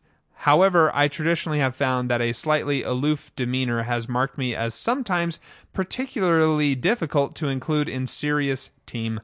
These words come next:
sports. This rarely ever stops me, but it does diminish the level of enjoyment I have from time to time."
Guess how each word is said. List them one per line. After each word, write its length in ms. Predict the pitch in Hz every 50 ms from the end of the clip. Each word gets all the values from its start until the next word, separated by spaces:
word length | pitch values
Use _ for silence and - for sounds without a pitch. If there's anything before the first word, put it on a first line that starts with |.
| _ _ _
sports. 580 | - - - 117 110 90 - - - - - - _ _ _ _ _ _ _ _ _ _ _ _ -
This 200 | 120 113 - -
rarely 520 | 135 131 135 143 143 143 139 143 135 135
ever 240 | - 127 127 123 120
stops 460 | - - - 143 156 156 - - -
me, 240 | 143 120 117 120 127
but 260 | 123 117 135 139 143
it 140 | 147 143 151
does 240 | 160 208 220 214 190
diminish 360 | 180 175 165 170 170 160 -
the 120 | - 147 135
level 260 | 139 139 135 131 127
of 160 | 123 120 120 117
enjoyment 560 | 117 120 110 - 139 135 131 120 117 110 -
I 160 | 98 113 110 107
have 300 | - 131 117 110 107 -
from 160 | - 107 110
time 240 | - - 101 104 104
to 80 | 101 -
time." 280 | - 104 92 90 143